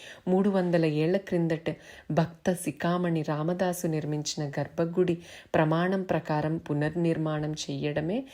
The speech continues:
సమంజసమని స్వామివారు తీర్పు చెప్పారు. ఆ తీర్పు తమ వాదానికి అనుకూలం కానందున శ్రీ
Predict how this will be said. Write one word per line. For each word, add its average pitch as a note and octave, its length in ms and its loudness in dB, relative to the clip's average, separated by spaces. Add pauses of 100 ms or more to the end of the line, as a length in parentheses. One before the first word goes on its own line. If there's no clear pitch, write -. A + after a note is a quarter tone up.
(240)
సమంజసమని E3 920 0
స్వామివారు D#3 640 -2
తీర్పు - 340 -8
చెప్పారు. D3 520 -4 (760)
ఆ E3+ 160 6
తీర్పు E3 440 -2
తమ D#3+ 220 2
వాదానికి D#3 640 2
అనుకూలం E3+ 540 2
కానందున D#3 840 0 (340)
శ్రీ A3 220 2